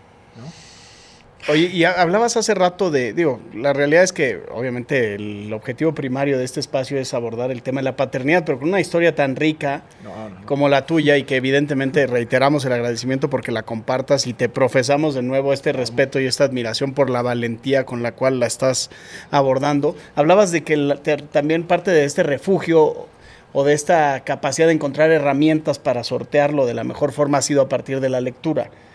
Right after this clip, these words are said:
Speaker 1: Ujú.
Speaker 2: ¿Qué lectura? Porque seguramente habrá gente en la audiencia que diga, "Oye, pues,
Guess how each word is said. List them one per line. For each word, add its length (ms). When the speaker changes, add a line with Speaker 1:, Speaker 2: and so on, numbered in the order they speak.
Speaker 1:
Ujú. 340
Speaker 2:
¿Qué 120
lectura? 600
Porque 200
seguramente 500
habrá 540
gente 260
en 80
la 60
audiencia 420
que 140
diga, 220
"Oye, 200
pues, 260